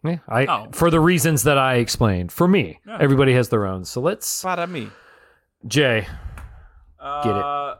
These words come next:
Speaker 2: right. I, I will literally say ditto to everything Chase said. I think he hit it right on the head. Um, I actually was, I'm back and forth on the,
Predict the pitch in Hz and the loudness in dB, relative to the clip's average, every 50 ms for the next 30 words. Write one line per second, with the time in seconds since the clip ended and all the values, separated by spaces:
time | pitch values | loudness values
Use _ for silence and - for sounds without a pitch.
0 | _ _ _ _ _ _ _ _ _ _ - 170 185 196 190 160 - _ _ _ | _ _ _ _ _ _ _ _ _ _ -4 -2 -2 0 0 -2 -6 _ _ _
1 | _ - 151 147 165 170 160 - 156 156 160 180 180 180 175 160 151 160 165 160 | _ -2 0 0 0 0 -2 0 0 0 2 2 2 2 0 2 0 0 2 2
2 | 160 156 147 120 - 143 135 120 127 127 120 123 117 117 110 - - 123 - - | 0 0 -2 -2 -2 -4 -4 -2 -2 -2 -2 0 -2 -2 -4 -6 -8 -10 -8 -4
3 | 127 123 123 117 123 127 120 - 123 120 113 110 107 - - 107 104 101 - 110 | -2 -2 -2 -2 -2 -6 -6 -4 -6 -8 -8 -8 -12 -12 -10 -10 -10 -10 -10 -10
4 | 101 101 101 104 - 117 107 - 107 107 104 101 104 104 101 - - 104 110 104 | -8 -8 -10 -10 -12 -16 -16 -14 -14 -12 -10 -10 -10 -10 -10 -12 -10 -10 -8 -8
5 | 104 104 107 104 104 104 104 107 120 139 143 - _ - 110 110 110 110 110 104 | -8 -8 -10 -12 -12 -10 -10 -10 -10 -10 -14 -20 _ -10 -6 -6 -4 -4 -6 -8
6 | 101 98 113 _ _ _ - 123 123 127 135 131 131 135 131 - - 160 151 147 | -12 -16 -20 _ _ _ -4 -2 0 0 2 0 0 -2 -4 -4 -2 0 0 0
7 | 139 131 120 - _ _ _ _ _ _ 120 127 135 135 156 - 151 151 143 117 | 0 -2 -4 -8 _ _ _ _ _ _ -4 0 0 0 0 0 -2 -2 -2 -2
8 | 151 147 151 147 185 175 - - 147 156 180 180 - 131 143 135 139 135 131 131 | 0 0 0 -2 -4 -6 -4 -2 0 0 0 0 0 -2 0 0 0 0 -2 -2
9 | 131 127 123 120 117 113 101 - | 0 2 2 2 2 0 -4 -8